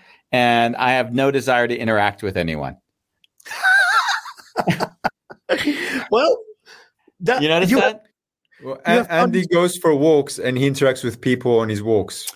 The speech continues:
Speaker 1: Yeah, I
Speaker 2: Yeah.
Speaker 1: love, I, I, I'm on my walks. I'm chit-chatting. I, I know every dog by their name. I don't know the owners' names 'cause that's not interesting. And, and basically, I just post the picture on Instagram,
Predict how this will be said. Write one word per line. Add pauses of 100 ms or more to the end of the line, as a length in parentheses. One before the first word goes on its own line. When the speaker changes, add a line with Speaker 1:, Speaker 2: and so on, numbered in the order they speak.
(120)
Speaker 1:
Yeah,
I
Speaker 2:
Yeah.
Speaker 1:
love,
I,
I,
I'm
on
my
walks.
I'm
chit-chatting.
I,
I
know
every
dog
by
their
name.
I
don't
know
the
owners'
names
'cause
that's
not
interesting. (460)
And,
and (300)
basically, (200)
I
just
post
the
picture
on
Instagram,